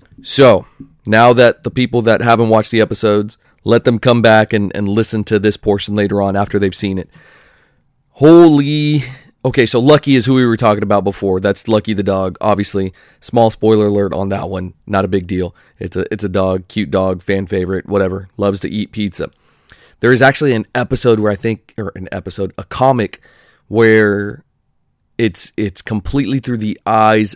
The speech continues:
of Lucky, I believe. I can't, I can't remember which one it is, but I'm almost positive.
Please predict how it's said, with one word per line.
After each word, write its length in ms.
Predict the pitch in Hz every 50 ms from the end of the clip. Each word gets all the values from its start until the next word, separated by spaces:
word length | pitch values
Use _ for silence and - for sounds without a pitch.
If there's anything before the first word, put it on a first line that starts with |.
| _ _ -
of 500 | 107 107 107 104 104 104 101 101 98 95
Lucky, 600 | 98 98 98 98 95 92 - - - 95 82 - -
I 100 | - 98
believe. 580 | 95 - 101 98 95 95 92 90 90 90 - - _ _ _ _ _ _ _ _ _ _ _ _ -
I 40 | -
can't, 480 | - - 135 131 127 123 - - - - _ _ _ _ _ _ _ _
I 80 | - -
can't 180 | - 170 175
remember 220 | 170 170 160 151 147
which 180 | 151 151 -
one 120 | 143 131 120
it 100 | 113 107
is, 180 | 104 101 92
but 80 | 92 107
I'm 100 | 117 131
almost 240 | 135 127 117 - -
positive. 320 | - 92 92 95 98 -